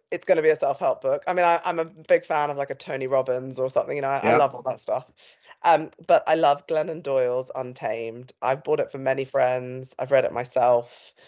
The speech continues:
Speaker 1: Um, she, I, I have quite a strong intuition and gut instinct, and it's often made me nervous, but I think as I've got older and a bit more experienced,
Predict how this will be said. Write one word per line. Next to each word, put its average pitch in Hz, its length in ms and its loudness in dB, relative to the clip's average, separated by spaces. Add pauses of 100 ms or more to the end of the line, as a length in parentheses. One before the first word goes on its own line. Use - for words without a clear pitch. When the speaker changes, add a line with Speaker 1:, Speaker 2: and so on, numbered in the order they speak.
(400)
Speaker 1:
Um, 127 300 2
she, 185 840 -4
I, 220 220 4
I 226 140 4
have 226 240 -6
quite - 200 -8
a - 40 -14
strong - 800 -8
intuition 160 1000 -4
and 156 160 -6
gut - 400 2
instinct, 180 580 -6 (520)
and 170 100 0
it's - 140 -2 (140)
often 185 340 -2
made 175 200 2
me 180 60 -2
nervous, 175 640 -2
but 160 100 0
I 143 60 4
think 160 240 -6
as 151 200 0
I've 147 320 2 (920)
got - 160 4
older 139 580 4
and 143 100 -6
a 143 40 -10
bit - 160 0
more 147 140 -2
experienced, - 960 -2